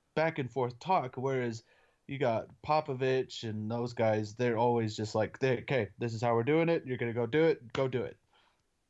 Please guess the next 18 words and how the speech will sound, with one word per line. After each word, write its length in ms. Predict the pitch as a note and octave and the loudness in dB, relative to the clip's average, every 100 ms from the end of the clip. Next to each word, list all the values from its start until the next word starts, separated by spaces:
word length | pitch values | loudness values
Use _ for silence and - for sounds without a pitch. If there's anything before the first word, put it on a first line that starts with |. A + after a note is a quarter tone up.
| _ _ _ _ _ - | _ _ _ _ _ -6
I 100 | C3+ | -4
don't 180 | F3 E3 | -2 -2
really 240 | F3 E3 | -2 -2
ever 160 | E3+ D#3+ | -2 -4
see 220 | - F#3+ | -2 0
that 220 | D3 E2 | 0 -2
from 100 | A2+ | -8
Quinn 220 | G#2+ A2 | -6 -6
Snyder. 420 | - G2+ G2+ E2 A2 | -6 -6 -6 -4 -6
It's 180 | A2+ | -4
more 220 | D3 D#3+ C#3 | 0 2 2
of 80 | |
him 220 | C#3 D#3 C#3+ | 0 0 0
just 180 | B2 | -2
being 200 | C#3 C3 B2 | 0 0 2
like, 260 | A#2+ A2+ _ _ _ _ _ _ _ _ | -2 -4 _ _ _ _ _ _ _ _
you 140 | - C#3 | -8 -4
know, 220 | G#2+ | -4